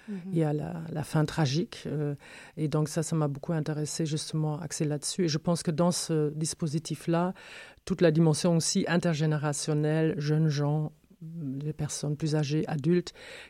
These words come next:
Speaker 2: qui, qui sont présents, euh, autour de, de cette, euh, bah, de ce territoire-là, euh, sur lequel, euh, les, les, les,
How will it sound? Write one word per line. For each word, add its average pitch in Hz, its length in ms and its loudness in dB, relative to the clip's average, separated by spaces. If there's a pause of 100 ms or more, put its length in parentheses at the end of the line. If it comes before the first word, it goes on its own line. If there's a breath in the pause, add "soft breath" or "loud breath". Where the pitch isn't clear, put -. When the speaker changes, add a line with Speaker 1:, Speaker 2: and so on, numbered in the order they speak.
Speaker 2:
qui, 165 180 2
qui - 180 -2
sont 170 200 6
présents, 180 640 4
euh, 135 600 -4
autour 190 520 6
de, 147 240 2
de 143 140 -4
cette, 147 420 -4
euh, 156 180 -2 (960 loud breath)
bah, 147 160 -4
de 151 80 -2
ce - 160 -2
territoire-là, 156 920 0
euh, 175 240 -6
sur 165 140 -4
lequel, 156 460 0
euh, 151 320 -2
les, 160 180 -2
les, 160 220 -2
les, 151 340 -6